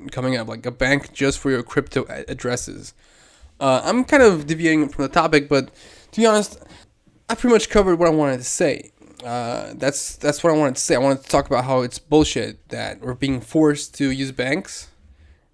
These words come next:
and then banks are literally just another business, like every, uh, every other business, except when they go bankrupt, the entire country bails them out, which kinda makes you think: How can they feel motivated to run a successful business when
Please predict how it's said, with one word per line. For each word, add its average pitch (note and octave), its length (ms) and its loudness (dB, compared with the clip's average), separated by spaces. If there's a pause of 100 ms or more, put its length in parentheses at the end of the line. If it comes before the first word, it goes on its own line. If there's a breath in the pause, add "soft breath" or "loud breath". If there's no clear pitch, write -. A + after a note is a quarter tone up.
and C3 180 -6
then A#2+ 460 -4 (220)
banks C3+ 440 0
are B2 140 -8
literally C#3+ 260 2
just C3 200 -6
another B2 300 -8
business, D#3+ 440 0
like B2 140 -10
every, C3 300 -6 (100)
uh, B2+ 140 -8
every B2+ 340 -4
other A#2+ 180 -6
business, G3+ 560 -2
except - 520 -2
when C#3+ 260 2
they C#3 100 2
go B2+ 160 -6
bankrupt, G3+ 680 -2 (540 soft breath)
the D3 140 4
entire C3+ 400 4
country C3+ 440 -2
bails A#2 300 -6
them D#3+ 140 0
out, A2+ 400 -6
which - 440 -6 (340 soft breath)
kinda E4 240 0
makes C4 260 4
you A#3+ 80 -2
think: A3 360 0
How A3 260 2
can G#3+ 280 -4
they G3+ 120 -2
feel F#3+ 220 0
motivated C#3 640 0 (300 soft breath)
to - 120 -6
run C#3 220 2
a C#3 100 -4
successful C#3+ 600 -4
business D3+ 560 -2
when C3 520 -4